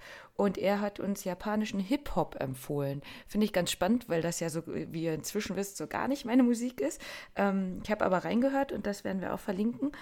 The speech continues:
Ähm, äh, das ist mega witzig. Also ich lese erst mal vor, ne? Hip-Hop ist im japanischen Musikbusiness eher eine untergeordnete Kategorie, obwohl es Schwergewichte wie,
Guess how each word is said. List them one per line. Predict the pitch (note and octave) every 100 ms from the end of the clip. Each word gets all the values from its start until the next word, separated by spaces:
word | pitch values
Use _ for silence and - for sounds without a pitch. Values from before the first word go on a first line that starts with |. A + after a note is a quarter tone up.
| - - -
Ähm, | G3 G3+ G3+ G3 G3+ - - - - _ _ -
äh, | - - -
das | D3 C3
ist | D#3 - -
mega | - - E3+ A3+ B3+
witzig. | C4 - - - -
Also | A3
ich | C4
lese | C#4+ -
erst | -
mal | F3
vor, | - B2+
ne? | C#3 D#4 - - - - - -
Hip-Hop | D4+ D#4+ D4+
ist | A3 -
im |
japanischen | G3 F3 G#3 G3 G3 F#3+
Musikbusiness | E3+ F3+ A3 - A3 A3 A3
eher | - F#3+ F3+
eine | F3+ F3+
untergeordnete | F3+ F3 D3 - C3+ C#3 C#3
Kategorie, | F3 F3 G3 G3+ G#3 A#3+ D#4+ - -
obwohl | - - G3
es | F#3 -
Schwergewichte | - F3 G#3 A3 A#3 - - G3
wie, | F3 F#3